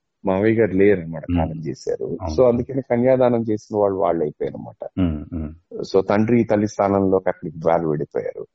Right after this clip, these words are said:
Speaker 2: మ్మ్.
Speaker 1: వారి తమ్ముడు గారు ఉన్నారు, ఆయన ఇవన్నీ చేశారు అనమాట.
Speaker 2: మ్మ్, మ్మ్, మ్మ్.
Speaker 1: ఏ, గొడుగు పట్టుకోవడం, తర్వాత అది మనదే, దాన్ని ఏదో అంటారు.
Speaker 2: మ్మ్.
Speaker 1: చెప్పండి, అది
Speaker 2: ఆ,
Speaker 1: ఏదంటే
Speaker 2: ఆ, ఆ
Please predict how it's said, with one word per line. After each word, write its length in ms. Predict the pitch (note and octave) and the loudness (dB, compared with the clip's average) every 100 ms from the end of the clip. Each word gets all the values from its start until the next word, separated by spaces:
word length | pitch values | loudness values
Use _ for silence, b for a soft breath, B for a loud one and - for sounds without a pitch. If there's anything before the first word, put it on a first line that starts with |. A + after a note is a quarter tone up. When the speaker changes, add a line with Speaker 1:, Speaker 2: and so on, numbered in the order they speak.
| _ F2 | _ -6
Speaker 2:
మ్మ్. 260 | D#2+ D2+ E2 | -6 -4 -2
Speaker 1:
వారి 260 | G2+ G2 | 2 2
తమ్ముడు 380 | F#2+ F#2 A2+ D3 | 0 0 2 4
గారు 200 | D3 B2 | 4 4
ఉన్నారు, 240 | A#2+ D3+ | 0 0
ఆయన 360 | D#3 B2 B2 B2 A2 F#2+ F2+ D#2+ D2 - - _ _ | 0 2 2 4 2 2 0 -4 -6 -10 -14 _ _
ఇవన్నీ 320 | G2 G2 G2+ F#2+ | 0 0 2 0
చేశారు 400 | E2+ D#2+ D2+ D#2 | -2 -2 -2 -4
అనమాట. 300 | D2 - - _ _ - | -10 -12 -18 _ _ -8
Speaker 2:
మ్మ్, 120 | E2+ - E2 | -6 -8 -14
మ్మ్, 60 | - - | -18 -18
మ్మ్. 260 | - - E2+ | -16 -10 -6
Speaker 1:
ఏ, 100 | E2 | -4
గొడుగు 360 | D#2+ F2 E2+ | 0 0 0
పట్టుకోవడం, 720 | E2 F2 D#2+ D#2+ E2 F2+ G2 | -2 -6 -2 -2 0 -2 -4
తర్వాత 460 | F2+ E2+ E2+ E2 D2+ D2+ D2+ D2+ A1+ G1+ - - C2+ A1 | -4 -2 -2 -2 -2 -2 -2 -4 -6 -8 -12 -10 -6 -6
అది 160 | D#2 D#2+ | -6 -6
మనదే, 460 | E2+ E2+ E2 E2+ | -4 -4 -4 -4
దాన్ని 280 | D#2+ E2 E2+ | -2 -4 -4
ఏదో 220 | E2+ F2+ | -4 -4
అంటారు. 320 | E2+ E2 D#2+ - _ _ b b b - | -6 -6 -6 -8 _ _ b b b -8
Speaker 2:
మ్మ్. 100 | G2 | -8
Speaker 1:
చెప్పండి, 540 | - - - - C#2+ | -8 -12 -12 -10 -8
అది 720 | B1 G1+ - B1 C2+ B1 G#1+ - _ _ - | -8 -8 -6 -4 -2 -4 -10 -14 _ _ -20
Speaker 2:
ఆ, 260 | - - G2+ - | -14 -10 -6 -4
Speaker 1:
ఏదంటే 380 | E2 G2 - G#2 G2 | -2 -2 0 -2 -2
Speaker 2:
ఆ, 180 | G#2 - | -4 -2
ఆ 80 | F#2+ | -4